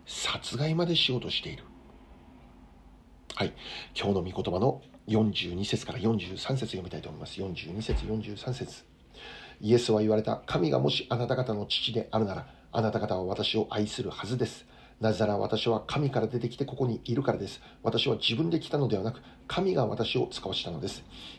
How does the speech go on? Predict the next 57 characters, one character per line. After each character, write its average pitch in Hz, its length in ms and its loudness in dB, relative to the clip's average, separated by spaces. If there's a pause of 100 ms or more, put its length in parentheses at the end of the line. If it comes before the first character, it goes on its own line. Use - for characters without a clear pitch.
あ 117 80 2
な 110 80 2
た 110 100 2
方 101 140 0
は 95 80 -2
な 123 120 4
ぜ 151 100 2
私 123 320 2
の 131 120 2
話 123 340 0
し - 60 -8
て 110 60 2
い 104 100 0
る - 80 -4
こ - 80 -2
と 107 80 0
が 113 260 0
わ - 140 -6
か 127 100 0
ら 160 100 2
な 156 120 0
い 131 40 2
の 98 80 -2
で 87 80 -4
し - 120 -2
ょ - 120 -8
う。 - 280 -18
そ - 100 0
れ 104 60 4
は 98 200 0
あ 107 100 -2
な 107 100 -2
た 107 100 0
方 - 140 -2
が - 100 -6
私 120 300 -2
の 127 100 0
言 123 240 0
葉 107 80 2
に 92 80 -4
耳 120 260 2
を 120 40 0
傾 139 340 -2
け 143 100 0
る 135 60 0
こ - 80 -6
と - 100 -4
で - 120 -6
き 156 100 2
な 147 80 6
い - 160 -2
か - 100 -8
ら - 80 2
で 85 80 -4
す。」 - 320 -12
は - 140 -6
い。 - 180 -12